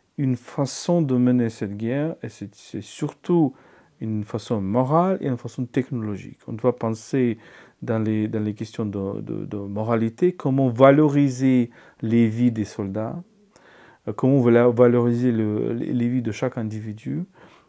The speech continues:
et deuxièmement, technologiquement. Donc on doit inventer les technologies qui protègent les gens, euh,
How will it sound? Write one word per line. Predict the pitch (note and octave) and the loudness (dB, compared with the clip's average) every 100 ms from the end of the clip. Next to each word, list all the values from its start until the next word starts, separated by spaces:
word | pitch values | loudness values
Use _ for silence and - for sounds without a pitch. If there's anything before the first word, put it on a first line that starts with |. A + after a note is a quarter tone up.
| _ _ - | _ _ 0
et | B2 | 2
deuxièmement, | B2 A#2 C3 D#3 | 2 0 0 0
technologiquement. | D3+ C3 B2+ C3 C3+ C#3+ D3 F3 D#3+ | 0 -4 -4 -4 -4 -4 -6 -4 -4
Donc | A2+ A2 | -4 -4
on | B2+ | -4
doit | A#2 B2 D3 D3+ C#3 - - _ _ | -2 0 2 2 0 -12 -20 _ _
inventer | D#3 D#3 D#3 D3 D3+ C#3+ | 4 6 6 4 4 4
les | B2 | 2
technologies | A2+ A#2+ - A#2+ A2+ A2 A#2 C#3 F3+ G#3 _ _ _ _ _ | 0 -6 -2 -2 -2 -2 -2 -2 -4 -6 _ _ _ _ _
qui | - | -2
protègent | D3+ - D3+ - D3 C3+ A2 G2+ G#2+ - _ _ - | -2 2 0 4 6 6 4 0 -8 -16 _ _ -6
les | A#2 A#2+ | 2 2
gens, | G#2+ B2 A#2+ A2 G#2 G2+ - _ _ _ _ - | 2 2 2 2 -2 -6 -14 _ _ _ _ -8
euh, | G#2 G#2 G2+ G2+ | -4 -2 -2 -4